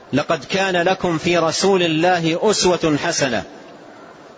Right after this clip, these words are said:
لمن كان يرجو الله واليوم الآخر وذكر الله كثيرا."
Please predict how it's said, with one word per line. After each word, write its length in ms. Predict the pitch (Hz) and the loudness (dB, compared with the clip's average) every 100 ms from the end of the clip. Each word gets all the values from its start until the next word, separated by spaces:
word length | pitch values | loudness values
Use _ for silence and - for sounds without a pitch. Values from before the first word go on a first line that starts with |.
| - - - - - | -20 -20 -20 -14 -4
لمن 320 | 147 170 165 | 0 0 -2
كان 320 | - 185 185 | -2 -2 0
يرجو 420 | 165 180 170 147 | 2 2 0 0
الله 500 | 156 151 175 170 160 | 2 2 2 0 0
واليوم 500 | 156 147 151 180 175 | 0 0 2 2 0
الآخر 720 | 156 165 180 180 170 - 190 175 | -2 -2 -2 -2 -2 -2 0 0
وذكر 600 | 160 151 151 180 175 160 | 2 0 0 0 0 0
الله 380 | 156 165 151 143 | 0 0 0 -2
كثيرا." 520 | 143 156 147 113 | -2 0 0 0